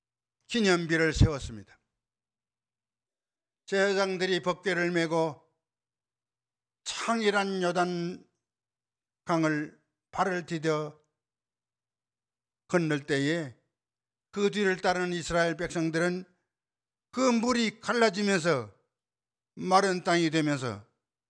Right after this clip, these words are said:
요단을 건너는 것을 보았습니다. 기적을 보았습니다. 기적을 저들은 체험했습니다. 그 기적 속에 요단을 건넜습니다. 그때 하나님은 여호수아에게 말씀합니다.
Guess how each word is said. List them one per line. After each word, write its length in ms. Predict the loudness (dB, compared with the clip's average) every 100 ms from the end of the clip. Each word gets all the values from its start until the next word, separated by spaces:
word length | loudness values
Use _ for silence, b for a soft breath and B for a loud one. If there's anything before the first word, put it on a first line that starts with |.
| _ _ _ -2
요단을 480 | -2 0 -2 -4 -4
건너는 420 | -2 -2 -2 -2
것을 360 | -4 -6 -6
보았습니다. 580 | -2 -2 -2 -6 -10 _ _ _ _ _ _ _ _ _ _ _ _ _ _ _ _
기적을 500 | -12 -8 -4 0 0
보았습니다. 720 | 2 2 2 -2 -4 -6 -10 _ _ _ _ _ _ _ _ _ _ _
기적을 400 | -6 0 2 2
저들은 420 | 0 0 -2 -2
체험했습니다. 880 | -4 -4 -2 0 -2 -2 -4 -6 -8 _ _ _ _ _ _ _ _
그 200 | -2 -2
기적 340 | 0 2 2 2
속에 320 | -2 0 0
요단을 440 | 2 0 0 0
건넜습니다. 840 | 0 2 2 2 0 -4 -8 -12 _ _ _ _ _ _ _
그때 380 | -6 -2 4 4
하나님은 640 | 4 0 -2 -2 -2 0 2
여호수아에게 640 | 2 0 -2 -2 -2 -4
말씀합니다. 600 | -4 -6 -8 -12 -14